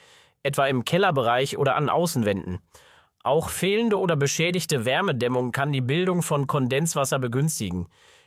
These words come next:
insbesondere an kalten Wandflächen. Weitere typische Auslöser sind Feuchtigkeitseinbrüche durch undichte Dächer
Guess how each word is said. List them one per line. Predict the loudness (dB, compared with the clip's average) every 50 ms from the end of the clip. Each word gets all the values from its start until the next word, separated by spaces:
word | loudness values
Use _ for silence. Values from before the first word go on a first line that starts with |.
| _ _ -4
insbesondere | -2 -2 -2 0 0 0 0 2 0 0 0 0 0
an | 0 0 -2 -2
kalten | -2 -2 0 0 0 0 0 0 2
Wandflächen. | 2 0 0 -2 -4 -2 -4 -4 -4 -4 -8 -12 -12 _ _ _ -20 _ _ _ _ _ _ _ -6
Weitere | -4 -2 -2 0 0 0 0 0 0
typische | 0 0 -2 0 0 -2 0 0 0
Auslöser | 0 0 0 0 2 2 2 2 2 2 2
sind | 2 0 -2 -2 -2
Feuchtigkeitseinbrüche | 0 0 0 0 0 -4 -2 -2 0 -2 0 0 0 0 2 2 2 0 0 0 0 -2
durch | 0 0 0 0 -2 -4 -4 0
undichte | 0 2 4 4 2 0 0 -2 -4
Dächer | 0 0 0 0 2 2 2 2 0